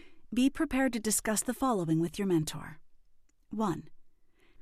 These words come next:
list the reasons many people would give for wanting to be in youth ministry. Based on the list you have developed,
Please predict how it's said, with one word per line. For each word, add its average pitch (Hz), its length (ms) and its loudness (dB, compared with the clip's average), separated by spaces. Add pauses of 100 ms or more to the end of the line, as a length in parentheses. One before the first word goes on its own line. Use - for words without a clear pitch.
(640)
list 277 420 2
the 339 100 0
reasons 185 480 2
many 233 300 6
people 165 320 0
would 160 200 -2
give 156 360 -4 (220)
for 262 220 0
wanting 254 500 6
to 277 100 0
be 185 320 -2
in 208 160 2
youth 190 280 -2
ministry. 160 640 -2 (880)
Based 214 300 2
on 196 120 2
the 190 80 2
list 220 360 0
you 190 80 -2
have 185 160 -4
developed, 190 560 0